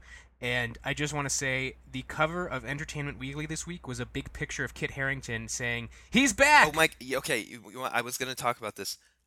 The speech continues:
Speaker 2: I saw that,
Speaker 1: <laughs>
Speaker 2: so, um, it w-, it may be, may have been this week they posted that image on Facebook the day after that episode aired.
Speaker 1: Yeah, I saw that,
Speaker 2: So
Speaker 1: yeah.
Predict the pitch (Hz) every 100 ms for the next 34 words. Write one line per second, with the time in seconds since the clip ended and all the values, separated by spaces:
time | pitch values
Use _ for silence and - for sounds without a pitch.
0 | - 135 196 139 135 135 127 - - 196
1 | - 131 120 - _ _ _ _ _ -
2 | 110 101 98 104 _ _ 127 139 139 -
3 | 135 135 151 147 123 127 135 117 120 127
4 | 131 - 131 143 120 - 123 - 117 113
5 | 110 117 117 104 101 90 - - 131 110
6 | 101 104 107 98 98 101 92 87 82 85
7 | - - - - _ _ _ _ _ 117
8 | 117 120 104 90 - 139 90